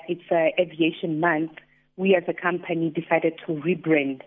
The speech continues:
So, um, our website and social media pages are currently, uh, being reworked. But, uh, we are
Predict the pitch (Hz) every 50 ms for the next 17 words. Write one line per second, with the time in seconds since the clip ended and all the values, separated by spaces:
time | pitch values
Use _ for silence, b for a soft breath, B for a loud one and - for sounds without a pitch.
0 | _ b b b b b b b _ - - 170 165 160 160 156 - 165 165 160
1 | 156 160 160 - - 165 160 165 160 160 160 156 156 156 156 151 151 151 160 175
2 | 180 180 - - 202 185 180 175 - - 180 175 160 - - 180 170 - - 170
3 | 165 160 160 170 156 170 160 160 - - 175 170 160 - 175 170 - 156 - -
4 | - 160 160 160 160 - - - 175 175 175 B B B B B B B - 160
5 | 151 151 - 170 165 165 160 147 - 151 147 135 156 165 143 139 - - - -
6 | - b b b b b b _ - 160 160 160 - - - 170 160 156 151 147
7 | 147 147 147 160 165 160 160 156 - - 160 151 151